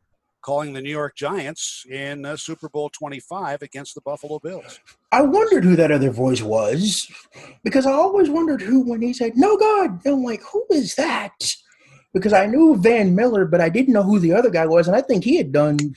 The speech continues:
Speaker 2: <clears throat> the Giants for a while, and then Bob
Speaker 1: Oh, a
Speaker 2: Papa took
Speaker 1: long
Speaker 2: over
Speaker 1: time.
Speaker 2: for him.
Speaker 1: A long time. He did both the Rangers and the New York Giants simultaneously for many years,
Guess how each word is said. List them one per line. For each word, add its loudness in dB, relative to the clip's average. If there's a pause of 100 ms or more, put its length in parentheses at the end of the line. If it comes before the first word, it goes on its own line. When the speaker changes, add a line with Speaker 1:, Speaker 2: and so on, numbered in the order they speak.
(280)
Speaker 2:
<clears throat> -20
the 0
Giants -2
for -10
a -6
while, -4
and -4
then -2
Bob -4
Speaker 1:
Oh, 0
a -10
Speaker 2:
Papa 0
took -2
Speaker 1:
long 0
Speaker 2:
over -2
Speaker 1:
time. -10
Speaker 2:
for 0
him. 4 (400)
Speaker 1:
A -12
long -4
time. -8 (240)
He -12
did -6 (600)
both -10
the -14
Rangers -14 (380)
and -10
the -12
New -14
York -12
Giants -12 (300)
simultaneously -14
for -20
many -14
years, -18